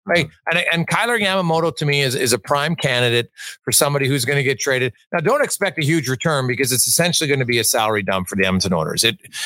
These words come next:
Speaker 1: know, it might be for futures, it might be for a late pick. I think that's, that's all it's gonna be. Um, you know, Kyler Yamamoto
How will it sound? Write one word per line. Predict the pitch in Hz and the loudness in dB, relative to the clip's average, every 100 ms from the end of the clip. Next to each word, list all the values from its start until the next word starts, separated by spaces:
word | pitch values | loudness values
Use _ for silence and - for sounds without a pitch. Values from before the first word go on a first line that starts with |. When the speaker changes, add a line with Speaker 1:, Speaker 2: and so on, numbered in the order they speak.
| - - | -8 -4
Speaker 1:
know, | 143 | -2
it | |
might | 147 165 | 0 -2
be | 165 | -2
for | 170 165 | -2 -4
futures, | - 151 123 151 135 | -2 -2 0 0 0
it | 131 | -2
might | 135 135 | -2 -2
be | 131 | -2
for | - 131 | 0 0
a | |
late | 120 120 - | 0 -2 0
pick. | 117 - _ - | -2 -2 _ -4
I | |
think | 120 120 | -2 0
that's, | 113 - - | -2 -2 -4
that's | 113 - | -4 0
all | 110 101 | 0 0
it's | - | -2
gonna | 101 90 | -4 -2
be. | 87 80 - | -2 -2 -2
Um, | 107 107 107 101 - - - - - - _ - | -2 0 -2 -6 -8 -12 -10 -10 -12 -16 _ -2
you | |
know, | 143 147 _ _ | -2 -2 _ _
Kyler | 170 220 226 | -2 0 0
Yamamoto | 202 196 180 160 151 151 147 | 0 0 0 2 2 2 0